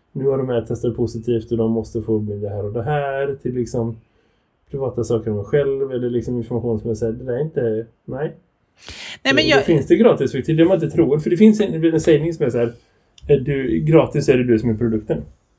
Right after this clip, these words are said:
Speaker 1: Så liksom antingen betalar du för det eller så får du leva med att det är reklam eller att din data säljs eller så. Det finns faktiskt exempel på internet. Förr var det hela internet. <laughs> Men nu finns det
Speaker 2: Ja.
Speaker 1: liksom enstaka få exempel som är kvar. Som inte är vinstdrivande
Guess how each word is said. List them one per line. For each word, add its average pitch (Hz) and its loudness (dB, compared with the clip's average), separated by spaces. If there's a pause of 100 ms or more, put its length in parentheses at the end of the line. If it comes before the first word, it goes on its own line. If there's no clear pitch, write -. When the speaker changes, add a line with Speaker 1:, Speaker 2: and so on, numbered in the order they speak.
(140)
Speaker 1:
Så - -10
liksom 135 -4
antingen 147 0
betalar 135 2
du 151 0
för 113 0
det 123 0
eller 123 0
så 117 -4
får 127 0
du 113 0
leva 123 2
med 156 4
att - -2
det 120 -2
är 110 2
reklam 143 0
eller 123 -2
att 117 -6
din 120 -4
data 120 0
säljs 120 -4
eller 123 -2
så. 127 -4 (460)
Det 143 -4
finns 208 4
faktiskt 113 -4 (380)
exempel 113 -2
på 151 -4
internet. 135 0 (120)
Förr 147 2
var 170 2
det 123 0
hela 127 0
internet. - -2
<laughs> - -12
Men 175 6
nu 165 8
finns 180 6
det 247 4
Speaker 2:
Ja. 262 6
Speaker 1:
liksom 143 -2 (440)
enstaka 147 2
få 127 2
exempel 113 -2
som 110 -2
är 107 0
kvar. 135 -4 (380)
Som - -6
inte 143 -2
är 160 2
vinstdrivande 120 -4